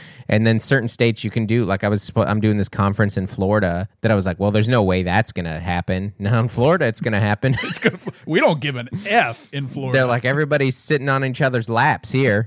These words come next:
Speaker 1: Yeah, no masks allowed. Yeah. <laughs>
Speaker 2: Ugh, yeah, we're not gonna live in a spirit of fear. So you just
Speaker 1: Yeah, you
Speaker 2: casu-,
Speaker 1: live in
Speaker 2: you just casually throw out that you're recording a special soon?
Speaker 1: Yeah, yeah.
Speaker 2: On what?
Speaker 1: That's about
Speaker 2: Who's,
Speaker 1: it.
Speaker 2: who's producing it?
Speaker 1: Well, that,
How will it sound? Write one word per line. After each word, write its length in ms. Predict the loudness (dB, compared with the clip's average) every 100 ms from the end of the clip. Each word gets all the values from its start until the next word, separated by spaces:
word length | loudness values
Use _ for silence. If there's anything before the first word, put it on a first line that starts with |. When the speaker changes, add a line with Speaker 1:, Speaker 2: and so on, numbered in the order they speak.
| -4
Speaker 1:
Yeah, 300 | 0 2 4 2
no 180 | 0
masks 500 | 0 2 0 -2 -6 -4
allowed. 580 | 0 2 4 2 -2 -12 _ -20 -20 -20 -8
Yeah. 200 | 0 0 0 -2
<laughs> 20 |
Speaker 2:
Ugh, 400 | 0 0 0 -2 -6
yeah, 240 | -8 -4 -2
we're 120 | -2
not 140 | -4 -4
gonna 140 | -4
live 140 | -4
in 60 | -6
a 60 | -10
spirit 340 | -10 -8 -6
of 80 | -8
fear. 400 | -8 -6 -4 -6 _ -20 -4
So 100 | 2
you 100 | 4
just 160 | 4 4
Speaker 1:
Yeah, 60 |
you 60 | 6
Speaker 2:
casu-, 120 | 6 4
Speaker 1:
live 20 | 2
in 80 |
Speaker 2:
you 80 | -2
just 220 | -2 -2
casually 500 | 0 2 2 2 -2
throw 280 | -2 0 2
out 200 | 4 2
that 200 | -2 -4
you're 100 | -2
recording 360 | -2 -2 -2 -2
a 40 | -4
special 520 | -4 -4 -2 -2 -4
soon? 460 | -4 -4 -2 -2 -4 _ _ _ _ -20 -18 -4
Speaker 1:
Yeah, 440 | 2 4 4 2 -4
yeah. 400 | -6 -4 -2 -4 -6 _ _ _
Speaker 2:
On 240 | 0 2
what? 180 | 4 2
Speaker 1:
That's 120 | 2
about 160 | -2 0
Speaker 2:
Who's, 160 | 0 -2
Speaker 1:
it. 80 | -16 _ -4
Speaker 2:
who's 160 | -2
producing 420 | 0 -2 -2 -2 0
it? 40 |
Speaker 1:
Well, 160 | 0 2
that, 220 | 0